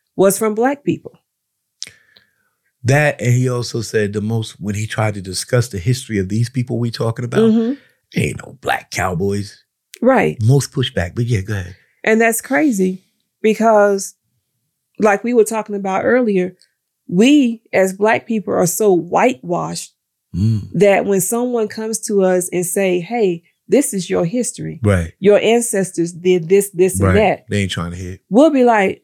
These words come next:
Speaker 1: "That's not true."
Speaker 2: Yeah.
Speaker 1: "Oh, that somebody made that up."
Speaker 2: Yeah.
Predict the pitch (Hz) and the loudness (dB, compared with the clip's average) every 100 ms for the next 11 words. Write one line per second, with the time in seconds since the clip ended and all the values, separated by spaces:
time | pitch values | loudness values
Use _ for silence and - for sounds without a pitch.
0 | _ 185 254 370 165 - 175 170 247 - | _ -2 -2 -2 -2 -2 0 0 -2 0
1 | 107 90 - 196 202 180 175 254 269 180 | 0 0 -2 0 0 0 -2 0 2 2
2 | 170 185 202 208 208 196 - _ 98 90 | 2 4 2 2 0 0 -2 _ -2 0